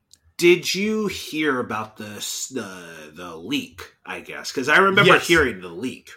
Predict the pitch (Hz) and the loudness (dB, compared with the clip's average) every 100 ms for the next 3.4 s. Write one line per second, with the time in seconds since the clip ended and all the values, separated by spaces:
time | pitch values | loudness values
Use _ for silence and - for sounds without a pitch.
0 | - 110 120 110 110 95 - 107 135 - | -12 -8 -6 -6 -8 -10 -4 -2 0 0
1 | 127 135 71 71 - 117 131 135 180 175 | 0 -2 -4 -12 -10 -2 -2 4 6 6
2 | - 104 131 - 143 107 139 190 131 104 | 2 0 -2 -2 -2 0 -2 -2 -6 -6
3 | 92 110 104 95 | -6 -2 -2 -4